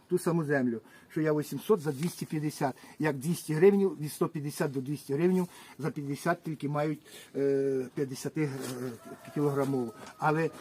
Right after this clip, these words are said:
то буває суміші, а тут є субстрат. Субстрат суперовий якраз для, е, для розсади.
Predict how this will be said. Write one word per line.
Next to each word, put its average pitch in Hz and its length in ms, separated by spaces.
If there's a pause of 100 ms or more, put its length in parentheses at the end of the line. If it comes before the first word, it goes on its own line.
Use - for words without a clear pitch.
то 156 140
буває 151 380
суміші, 196 540
а - 20
тут 208 200
є 196 80
субстрат. - 440 (200)
Субстрат 262 380 (760)
суперовий 214 420
якраз 165 320
для, 170 240 (560)
е, 160 360 (400)
для 170 300
розсади. 120 420